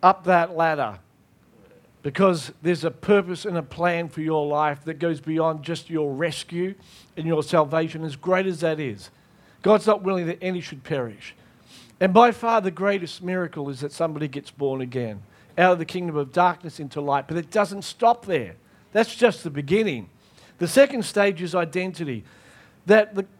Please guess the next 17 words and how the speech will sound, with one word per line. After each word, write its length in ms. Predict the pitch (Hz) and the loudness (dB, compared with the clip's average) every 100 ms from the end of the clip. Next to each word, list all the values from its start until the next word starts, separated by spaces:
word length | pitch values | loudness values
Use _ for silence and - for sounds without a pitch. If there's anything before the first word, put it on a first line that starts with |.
| _ 180 | _ 2
that 180 | 202 | 4
our 140 | 202 185 | 4 2
Father 560 | - 226 254 262 247 | 0 2 4 2 0
in 100 | 233 | -6
heaven 520 | 196 180 208 139 104 98 _ _ _ - | -6 -4 -4 -4 -12 -16 _ _ _ -4
wants 300 | 170 190 - | -2 -2 -4
to 160 | 185 180 | -6 -6
transform 1080 | - 202 208 214 208 - 190 185 170 165 - | -6 -2 0 -2 -8 -8 0 2 2 -2 -4
us 280 | 175 165 - | -2 -2 -4
as 160 | 151 160 | -8 -6
individuals. 960 | 180 170 143 175 165 135 104 - - _ _ - - | -6 -4 -2 -2 -4 -8 -10 -16 -20 _ _ -20 -2
He 100 | 202 | 2
wants 260 | 226 240 - | 4 4 2
to 100 | 208 | -8
take 340 | - 226 226 | 0 0 0
you 80 | 220 | -6
from 560 | 175 202 196 185 160 | -8 2 2 2 -4